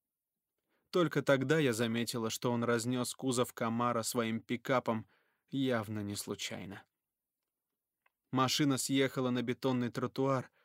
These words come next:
примыкающий к детской площадке. От удара качнулись качели.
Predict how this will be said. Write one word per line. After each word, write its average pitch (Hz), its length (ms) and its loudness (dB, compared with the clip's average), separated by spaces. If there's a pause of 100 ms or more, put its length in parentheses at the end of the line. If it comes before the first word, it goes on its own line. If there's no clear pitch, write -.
(120)
примыкающий 117 800 -2
к 113 60 -8
детской 113 340 -6
площадке. - 680 -10 (840)
От 131 240 -2
удара 120 440 0
качнулись 113 580 -4
качели. 104 520 -8